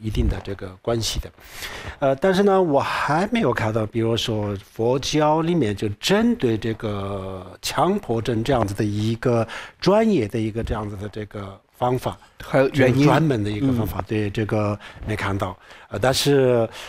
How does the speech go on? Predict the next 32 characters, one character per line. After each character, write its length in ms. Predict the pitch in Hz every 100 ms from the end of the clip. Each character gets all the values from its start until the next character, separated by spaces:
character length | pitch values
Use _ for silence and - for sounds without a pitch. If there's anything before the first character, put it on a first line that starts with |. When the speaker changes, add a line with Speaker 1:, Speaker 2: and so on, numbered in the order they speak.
| -
Speaker 1:
强 260 | - 139 143
迫 160 | 127 113
症， 300 | 139 135 127 147 135
呃， 200 | 120 117 - _
比 100 | -
如 100 | 123
说 160 | 123 113
他 240 | - 127
的 80 | 123
一 100 | 117
些 200 | 110 120
这 120 | 123
个 100 | 113 113
强 360 | - - 170
迫 180 | 170 110
的 120 | 107
这 140 | 104 107
个 200 | 110 107
行 380 | - 127 131
为， 160 | 131 104 - - -
尤 120 | 139
其 140 | 160
是 180 | 165 131
这 140 | 107 107
个 120 | 107
强 300 | - 123 143
迫 200 | - 107
的 120 | 104
这 140 | 110
个 80 | 107
思 400 | 104 - - 180
维 240 | 185 143